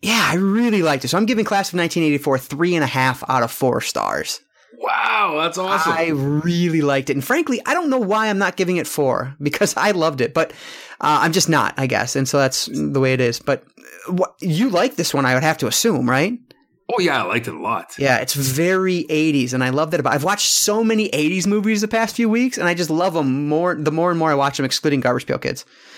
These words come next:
Speaker 2: And it's Michael,
Speaker 1: <laughs>
Speaker 2: one, I think it's Michael J. Fox's first film role.
Speaker 1: Yeah, and Michael J. Fox is, is really good in it. He's kinda chubby, which I've never seen. I, I didn't really watch, what's he in, like,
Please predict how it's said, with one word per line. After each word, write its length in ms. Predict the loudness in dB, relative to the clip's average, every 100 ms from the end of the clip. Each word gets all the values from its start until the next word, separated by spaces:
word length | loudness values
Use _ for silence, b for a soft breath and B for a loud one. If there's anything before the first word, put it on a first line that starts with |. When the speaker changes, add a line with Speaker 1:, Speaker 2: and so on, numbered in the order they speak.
| B B
Speaker 2:
And 140 | -4 0
it's 240 | 0 0
Michael, 240 | 0 -2 -4
Speaker 1:
<laughs> 100 | -4
Speaker 2:
one, 120 | -6
I 160 | -10 -12
think 140 | -6 -2
it's 80 | 0
Michael 240 | 2 2
J. 160 | 2 2
Fox's 360 | 0 0 -2
first 360 | 0 -2 -2 -2
film 200 | 0 0
role. 140 | 0 0
Speaker 1:
Yeah, 480 | 0 2 0 -4 -2
and 160 | 0
Michael 240 | 2 2 0
J. 100 | 0
Fox 300 | 0 -2 0
is, 140 | -2
is 260 | 0 0 2
really 380 | 0 2 2 2
good 220 | 2 0
in 80 | 0
it. 100 | 0
He's 140 | 0
kinda 180 | 0 -2
chubby, 460 | 0 0 2 0 0
which 160 | 0
I've 160 | 0 0
never 180 | 0 0
seen. 360 | 2 2 0 -4 B B B B -2
I, 120 | 2
I 80 | 2
didn't 140 | 2
really 160 | 2 2
watch, 400 | 2 0 -2 -2
what's 200 | -2 0
he 140 | 2 2
in, 180 | 2
like, 300 | 4 2 0